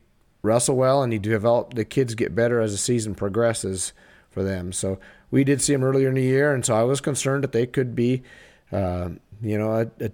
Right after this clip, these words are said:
difficult opponent, and they started out that way, and we started right the strength of their lineup, and sure enough, like you said, we were not leading about halfway through, and,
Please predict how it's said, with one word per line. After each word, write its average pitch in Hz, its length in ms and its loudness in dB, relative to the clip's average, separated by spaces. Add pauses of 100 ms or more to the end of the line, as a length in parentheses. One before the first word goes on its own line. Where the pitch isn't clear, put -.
(140)
difficult 120 380 0
opponent, 120 420 -2
and 120 80 -4
they 107 240 0
started 117 400 2
out 127 200 2
that 123 220 0
way, 120 280 2
and 90 340 -6
we 92 120 -6
started 113 400 0
right 117 260 0
the 110 260 -2 (360)
strength 120 400 -4
of 120 80 0
their 117 120 2
lineup, 117 520 -2
and 92 140 -2 (460)
sure 110 260 0
enough, 131 280 0
like 123 180 0
you 113 60 -8
said, 127 300 0
we 113 220 4
were 117 340 0 (440)
not 117 260 0
leading 139 380 2
about 123 220 2
halfway 131 420 2
through, 135 380 0
and, 110 120 -4